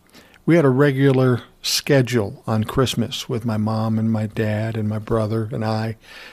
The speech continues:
and my sister and or sisters who came later. And it would be that on Christmas Eve, we would go to my grandparents' house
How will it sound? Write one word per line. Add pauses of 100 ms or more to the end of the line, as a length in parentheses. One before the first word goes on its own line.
(140)
and
my
sister
and
or
sisters
who
came
later. (640)
And (280)
it
would
be
that
on
Christmas
Eve,
we
would
go
to
my
grandparents'
house